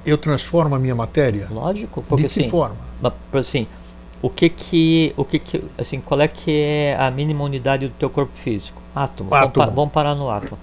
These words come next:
Speaker 2: Qual é que é a mínima unidade do teu corpo vital? Átomo. Qual é que é a mínima unidade do teu corpo astral? Átomo. A diferença é que daí, então, a gente tem sólido, líquido,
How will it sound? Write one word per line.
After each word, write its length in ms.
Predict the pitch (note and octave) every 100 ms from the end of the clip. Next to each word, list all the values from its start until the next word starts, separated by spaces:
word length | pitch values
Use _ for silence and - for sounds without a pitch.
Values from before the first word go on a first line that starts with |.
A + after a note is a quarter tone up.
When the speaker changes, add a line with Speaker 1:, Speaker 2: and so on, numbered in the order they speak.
| - - - -
Speaker 2:
Qual 120 | -
é 80 | C#3+
que 140 | C#3+ -
é 60 |
a 20 |
mínima 320 | C#3+ E3 E3+ D#3
unidade 400 | D3 C#3 D3 C#3+
do 160 | C#3+
teu 140 | C#3+ C#3+
corpo 260 | D3 B2+
vital? 480 | B2+ C#3 - B2+ G#2+ G2 - - - - - - - - - - - - - - - - -
Átomo. 280 | C#3+ - A2+ G#2+ - - - -
Qual 120 | C3
é 60 | B2+
que 140 | -
é 20 | D3
a 40 |
mínima 280 | D3+ E3 D#3
unidade 380 | C3 C#3 D3+ D#3+
do 60 |
teu 140 | - C#3+
corpo 280 | D#3 C#3+
astral? 480 | D3+ - - B2+ G#2+ - - - - - -
Átomo. 340 | D3 - G2+ -
A 60 |
diferença 420 | A#2 - B2+ C#3 -
é 20 |
que 80 | C#3
daí, 140 | A#2+
então, 200 | A2+ B2+
a 40 |
gente 160 | G#2+ A#2+
tem 240 | - A2 - - - - - - -
sólido, 840 | - - A#2 A#2 A#2+ C#3+ C#3 D#3+ D#3 - - - - -
líquido, 720 | G#2+ A#2+ C3 - B2+ C3+